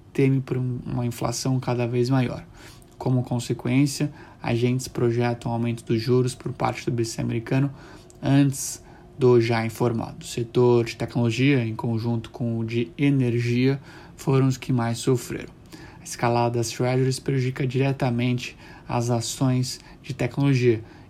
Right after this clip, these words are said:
enquanto a queda no preço do barril de petróleo pressionou as empresas de energia ao longo da sessão. Ao fim desta quinta, o S and P quinhentos registrou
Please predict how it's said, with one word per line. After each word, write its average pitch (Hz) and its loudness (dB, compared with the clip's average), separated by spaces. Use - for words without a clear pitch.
enquanto 120 -2
a 113 -4
queda 127 -2
no 120 0
preço 117 -2
do 127 -2
barril 120 2
de 113 -6
petróleo 127 0
pressionou 131 2
as 127 0
empresas 117 -2
de 123 0
energia 113 0
ao 120 2
longo 117 -2
da 117 -2
sessão. - -2
Ao 113 2
fim 123 -2
desta 120 -4
quinta, 139 0
o 123 0
S 120 -4
and 127 -4
P 123 -8
quinhentos 127 -4
registrou 123 0